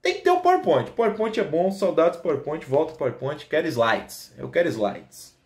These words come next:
E aí a gente pode passar pra questão campo.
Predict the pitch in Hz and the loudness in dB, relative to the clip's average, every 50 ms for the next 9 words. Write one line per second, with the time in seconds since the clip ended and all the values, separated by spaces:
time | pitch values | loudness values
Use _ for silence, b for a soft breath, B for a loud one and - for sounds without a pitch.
0 | _ _ _ _ _ _ b b b b b b b b b b b b b - | _ _ _ _ _ _ b b b b b b b b b b b b b -18
1 | - _ _ _ _ _ _ _ _ _ _ _ _ - 349 302 247 - 294 285 | -18 _ _ _ _ _ _ _ _ _ _ _ _ 4 4 6 6 6 2 0
2 | 254 269 262 - 254 247 247 - 254 226 190 196 - 202 208 240 285 285 285 302 | -2 -4 -2 0 0 0 0 0 0 0 0 0 2 2 4 4 4 0 0 -2
3 | 294 294 302 302 - - 359 - - 262 226 208 175 135 - | -4 -4 -4 -8 -6 -8 -8 -6 -2 -2 0 0 -2 -4 -6